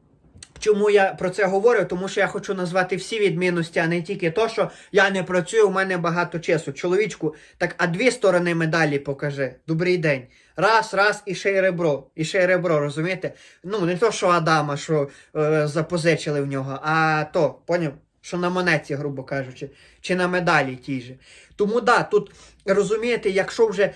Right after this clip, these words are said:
ми йдемо до якогось етапу бомжування, то єднозначно треба думати про закриття базових потреб, як,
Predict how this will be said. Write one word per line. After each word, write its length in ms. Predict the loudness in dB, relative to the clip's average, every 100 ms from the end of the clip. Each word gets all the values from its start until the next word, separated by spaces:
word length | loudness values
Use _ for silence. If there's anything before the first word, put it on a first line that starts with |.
| -8 -6
ми 100 | -2
йдемо 380 | 0 0 0
до 120 | 0 0
якогось 460 | 0 2 2 0
етапу 340 | 0 0 0 -2
бомжування, 680 | -2 -2 -2 0 0 0
то 140 | -4 -2
єднозначно 680 | -2 -4 -6 -4 -4 -4 -4
треба 380 | 0 0 -2 -6 -14 -4
думати 380 | -2 -2 -4
про 180 | -6 -4
закриття 500 | -4 -4 -4 -2 0
базових 480 | 4 2 2 -4 -4
потреб, 400 | -6 -2 2 2 0
як, 200 | -2